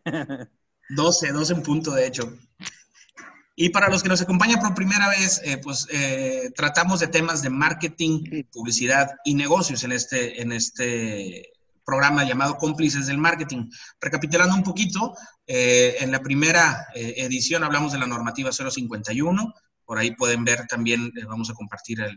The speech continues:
Speaker 2: al final del video, eh, los enlaces. Eh, y los segundo, tercera y cuarta edición, pues fue un tema muy amplio donde tratamos sobre estrategias de cómo, eh, para diversos giros,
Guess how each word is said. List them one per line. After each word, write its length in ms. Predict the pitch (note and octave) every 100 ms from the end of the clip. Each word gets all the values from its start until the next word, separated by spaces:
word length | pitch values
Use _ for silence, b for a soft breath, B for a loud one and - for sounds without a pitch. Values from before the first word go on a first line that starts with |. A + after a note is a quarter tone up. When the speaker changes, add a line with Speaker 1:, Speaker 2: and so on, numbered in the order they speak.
| G#2
Speaker 2:
al 80 | G2+
final 260 | - A2+ A2+
del 120 | A2+
video, 360 | A2 A#2 A2+ - b b _
eh, 140 | - G2+
los 200 | G#2+ G#2
enlaces. 460 | G#2+ B2+ C3 A3 - B B B
Eh, 300 | - C3+ D3 -
y 220 | - D3+ D3+
los 500 | C#3+ - - - -
segundo, 680 | C3+ C#3+ F#3+ F#3+ G3 G3 G3
tercera 340 | C3 - E3
y 80 | E3
cuarta 300 | D#3 D3+ F3
edición, 400 | D#3+ D#3 D3+ D#3+
pues 200 | D3 A#2
fue 120 | B2
un 120 | B2+
tema 220 | B2 B2+
muy 240 | B2 C3 C3+
amplio 380 | C#3 C3 C3+ D3+
donde 240 | D3 A#2
tratamos 560 | - G#2 B2 C3 C3 - b b
sobre 360 | - - B2+ B2
estrategias 760 | A#2 - G#2+ - E3 F3+ E3 C3
de 140 | A#2 _
cómo, 380 | C#3+ D3+ D#3 - D3+ _ _
eh, 920 | B2 G#2+ G#2+ G#2 G#2 G2+ G2 G2 F#2+ F#2+
para 220 | A2 G2+
diversos 420 | G#2+ B2 C#3 C#3+
giros, 340 | C#3 C#3 -